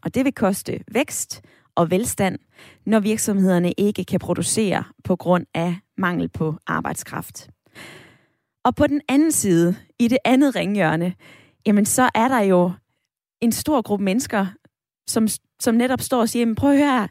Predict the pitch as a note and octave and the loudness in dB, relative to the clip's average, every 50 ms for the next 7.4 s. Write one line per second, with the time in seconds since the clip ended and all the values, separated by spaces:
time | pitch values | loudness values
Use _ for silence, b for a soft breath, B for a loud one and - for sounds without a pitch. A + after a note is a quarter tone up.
0 | _ _ - - A3+ A3 - B3 C4 B3+ - - B3 C4+ - - A3 G#3 - - | _ _ -4 -2 -2 -2 -2 -2 -4 -4 -4 -6 -8 -6 -6 -6 -6 -6 -4 -6
1 | B3 A#3+ - - B3+ A3 A3+ B3 C4 - - - - _ _ _ - - G3+ - | -6 -6 -4 -4 -2 0 0 0 0 -2 -4 -10 -16 _ _ _ -10 -10 -8 -4
2 | - A#3+ A#3+ A3+ - - A3 B3 B3 A#3+ G#3+ F3+ E3+ F3 - F#3+ F3+ - - - | -2 0 0 0 2 2 2 2 2 -2 -4 -6 -6 -6 -6 -8 -8 -10 -8 -10
3 | F#3 - - G#3+ A3 B3+ B3+ - - - - G3+ G3 - - - b b b b | -8 -4 -2 0 0 0 0 -2 -4 0 0 0 0 0 -6 -18 b b b b
4 | b b b b b b b - - B3 B3 B3 - - - D#4+ F#4 A#3+ A3 - | b b b b b b b -4 -2 0 0 0 0 -2 0 0 -2 -2 -4 -6
5 | - - G#3+ A3+ B3 C4+ C#4 C#4+ - _ _ _ _ _ _ _ - - A#3 - | -4 -2 0 0 0 0 -2 -2 -6 _ _ _ _ _ _ _ -6 -6 -6 -4
6 | - G3+ A#3 A3+ - G#3+ A3+ F#3 G3+ - G#3 G#3+ - A#3+ - - F4 F#4 - - | -2 -4 -4 -2 -2 -4 -4 -4 -4 -6 -6 -6 -6 -6 -6 -4 -4 -4 -4 -4
7 | F#3 E3 - - - - E3 | -4 -6 -8 -8 -10 -10 -10